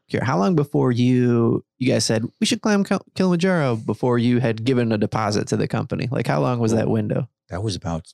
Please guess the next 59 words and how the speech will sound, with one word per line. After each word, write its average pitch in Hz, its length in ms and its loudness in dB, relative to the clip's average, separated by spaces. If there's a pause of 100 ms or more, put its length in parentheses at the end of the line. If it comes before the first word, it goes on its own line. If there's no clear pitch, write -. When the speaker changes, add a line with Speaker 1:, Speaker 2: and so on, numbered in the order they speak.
(140)
Speaker 2:
six - 300 -6
months. 95 460 -6 (160)
Speaker 1:
Wow. 101 240 -4 (260)
Speaker 2:
Yeah. 90 100 -10
Speaker 1:
So 156 140 2
they, 175 420 2
they 143 200 0
kept - 400 -4
you, 120 460 4 (1500)
they 139 180 0
kept - 260 -2
it 143 80 2
on 127 140 0
the 117 80 2
front 170 260 0
of 170 60 2
your 156 140 2
mind 123 320 0
by 110 120 2
just 110 180 0
reaching 135 360 2
out 123 160 2
all 117 100 2
the 110 80 0
time 113 360 0
and 104 100 -2
saying, 107 200 -2
"Man, 110 180 0
these 151 180 2
are 151 40 0
the 131 120 0
boots 131 280 0
you 131 60 0
need. 123 300 -2
This 160 160 2
is 127 80 0
the 127 140 2
info 123 220 -2
you 123 140 0
need. 123 240 0
Here's 151 180 2
more 135 160 0
information." 120 600 -2
And 110 100 0
they 107 60 0
kept 127 200 -2
it 123 100 -4
fresh 120 280 -2
on 120 140 -2
your 113 80 -2
mind, 110 300 -2
kept 120 160 -4
that 117 120 0
relationship 113 380 0
going 113 140 0
for 117 120 -2
six 135 320 -2
months 120 260 -2
before. 107 500 -4